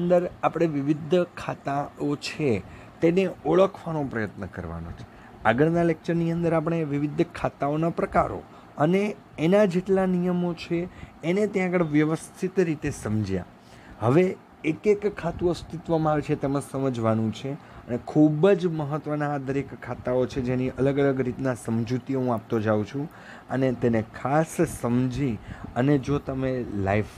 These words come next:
ટાઇમ ઉપયોગમાં કરો તો કોમર્સ ફિલ્ડની અંદર ખાતાની પસંદગી અને ખાતાની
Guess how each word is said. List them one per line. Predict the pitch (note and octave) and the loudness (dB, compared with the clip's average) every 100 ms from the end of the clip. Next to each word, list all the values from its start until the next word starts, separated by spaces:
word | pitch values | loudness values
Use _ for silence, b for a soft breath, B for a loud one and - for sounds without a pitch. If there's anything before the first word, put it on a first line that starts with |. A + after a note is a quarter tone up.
| - | -6
ટાઇમ | D#3+ F3 F3 | 0 2 2
ઉપયોગમાં | C#3 B2 C3+ C3 C3+ A#2+ | 0 0 2 2 0 -2
કરો | B2 B2 | -4 -4
તો | B2+ A2+ | -6 -4
કોમર્સ | A2+ A2+ A2 - | -2 -2 -4 -4
ફિલ્ડની | A2 A2 G#2+ G#2+ | 0 2 2 0
અંદર | G#2+ A#2 B2 B B B - | 0 0 -2 B B B -2
ખાતાની | A2 - G#2 G2+ | 0 0 -2 -2
પસંદગી | G#2+ - C#3 C3+ C3+ C3 | -6 -6 -4 -2 0 0
અને | C3 B2 | -2 -2
ખાતાની | A#2 - A2 A2 | -4 -2 0 0